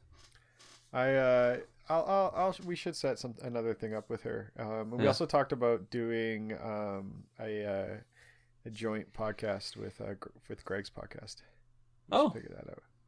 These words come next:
Speaker 2: Deal.
Speaker 1: Um. Anyways, s-, why I was getting there, actually, hockey doesn't really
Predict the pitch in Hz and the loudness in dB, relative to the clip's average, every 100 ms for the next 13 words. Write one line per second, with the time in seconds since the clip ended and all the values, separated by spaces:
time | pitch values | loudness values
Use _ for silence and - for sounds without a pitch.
0 | _ - 160 208 - _ _ _ - 127 | _ 2 2 2 -6 _ _ _ -2 2
1 | 123 117 107 107 - - _ - _ _ | 4 4 0 -4 -12 -20 _ -20 _ _
2 | _ _ _ _ _ _ _ _ - 139 | _ _ _ _ _ _ _ _ -10 -2
3 | 135 127 104 95 90 90 90 - - - | 0 0 0 0 -2 -4 -6 -10 -12 -20
4 | _ _ _ _ _ _ _ _ _ _ | _ _ _ _ _ _ _ _ _ _
5 | _ _ _ _ _ _ - - - - | _ _ _ _ _ _ -10 -10 -12 -14
6 | _ _ _ _ _ _ _ - 117 123 | _ _ _ _ _ _ _ -6 2 6
7 | 143 139 123 110 120 113 104 92 85 87 | 8 8 6 2 2 4 2 0 -4 -6
8 | - _ _ _ _ 104 98 101 87 85 | -10 _ _ _ _ -6 -4 -4 -4 -6
9 | - 80 73 - 50 | -8 -14 -14 -16 -18